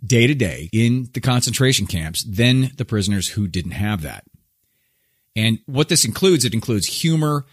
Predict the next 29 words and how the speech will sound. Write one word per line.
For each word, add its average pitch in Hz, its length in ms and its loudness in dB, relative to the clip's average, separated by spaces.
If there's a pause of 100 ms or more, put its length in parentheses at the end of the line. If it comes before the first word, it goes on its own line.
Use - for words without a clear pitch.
(160)
and - 100 -10
appreciation 143 580 0
for - 220 -6
art 127 380 -2
and 107 100 -4
for 90 140 -8
beauty 120 580 0
and 95 120 -8
for 92 80 -8
rel-, 95 260 -8
religious 131 500 2
or - 40 -6
spiritual 143 460 0
beliefs 127 500 0 (420)
and 98 480 -2
imagination, 117 760 0
and 131 160 -2
of 131 60 -6
course, 170 200 -6
love. 156 400 -8 (140)
Those 143 260 4
were 165 140 0
the 151 100 -4
things 127 360 -2
that 117 160 -10
people 127 260 -4
fell 120 260 0
back 110 360 -2
on. 80 220 -4